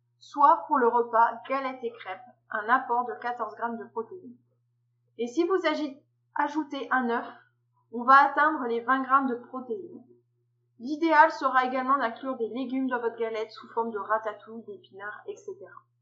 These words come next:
Et là, vous vous dites, « Super, on peut manger équilibré, mais la pâte à tartiner, c'est équilibré, ça ? » Alors, effectivement, ce que vous allez mettre dans votre crêpe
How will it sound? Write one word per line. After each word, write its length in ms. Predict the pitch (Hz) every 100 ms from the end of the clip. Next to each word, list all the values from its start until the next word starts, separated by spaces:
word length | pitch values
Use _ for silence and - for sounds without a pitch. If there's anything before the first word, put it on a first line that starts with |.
| _ _ _ _ _ _ _ _ _
Et 100 | 220
là, 140 | 247 320
vous 180 | 339 262
vous 80 |
dites, « 240 | 247 339 349 -
Super, 640 | - 339 330 247 220 - -
on 100 | 247
peut 140 | 277
manger 320 | 262 269 269
équilibré, 600 | 254 233 240 247 254 349 403 -
mais 180 | 247 254
la 80 | 247
pâte 220 | 240 240
à 80 | 240
tartiner, 500 | 240 233 - 226 233
c'est 140 | 226
équilibré, 480 | 208 - 214 214 302
ça ? » 140 | 381 392 427 _ _ _ _ _ _ _ -
Alors, 220 | 220 -
effectivement, 640 | 311 - 320 - 269 247 269
ce 140 | 277
que 120 | 240
vous 140 | 240 240
allez 160 | 240
mettre 180 | 262 254
dans 80 | 226
votre 220 | 214 -
crêpe 320 | - 294 262